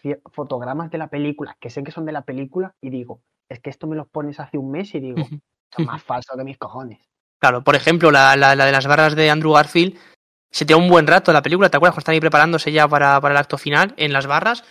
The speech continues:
Speaker 2: que, que está así apoyado, esa,
Speaker 1: La
Speaker 2: esa
Speaker 1: foto,
Speaker 2: salió
Speaker 1: la
Speaker 2: y,
Speaker 1: foto
Speaker 2: y,
Speaker 1: agarrado, ¿eh?
Speaker 2: y decían que era deepfake, y es la misma, tío, es la
Speaker 1: Es la
Speaker 2: misma.
Speaker 1: misma, esa era real,
Speaker 2: Y, y la,
Speaker 1: esa
Speaker 2: y
Speaker 1: era
Speaker 2: la de
Speaker 1: real.
Speaker 2: los tres, bueno, y la de los tres que salen, ¿te acuerdas, no?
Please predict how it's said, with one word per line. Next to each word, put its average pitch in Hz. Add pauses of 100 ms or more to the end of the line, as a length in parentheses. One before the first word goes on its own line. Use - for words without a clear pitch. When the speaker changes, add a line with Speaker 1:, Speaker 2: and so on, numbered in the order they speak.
(220)
Speaker 2:
que, 151
que 151
está 160
así 156
apoyado, 160
esa, 170
Speaker 1:
La 147
Speaker 2:
esa 170
Speaker 1:
foto, 175
Speaker 2:
salió 202
Speaker 1:
la 247
Speaker 2:
y, -
Speaker 1:
foto 180
Speaker 2:
y, -
Speaker 1:
agarrado, 160
¿eh? 175 (340)
Speaker 2:
y 208
decían 202
que 226
era 233
deepfake, 214
y 185
es -
la 226
misma, 214
tío, 165 (120)
es 185
la 226
Speaker 1:
Es 220
la 147
Speaker 2:
misma. 139 (200)
Speaker 1:
misma, 135
esa 147
era 151
real, 135
Speaker 2:
Y, 226
y 208
la, 220
Speaker 1:
esa 208
Speaker 2:
y 214
Speaker 1:
era 190
Speaker 2:
la 190
de 196
Speaker 1:
real. 190
Speaker 2:
los 165
tres, 208
bueno, 202
y 175
la 170
de 160
los 156
tres 202
que 202
salen, 170 (220)
¿te -
acuerdas, 160
no? 190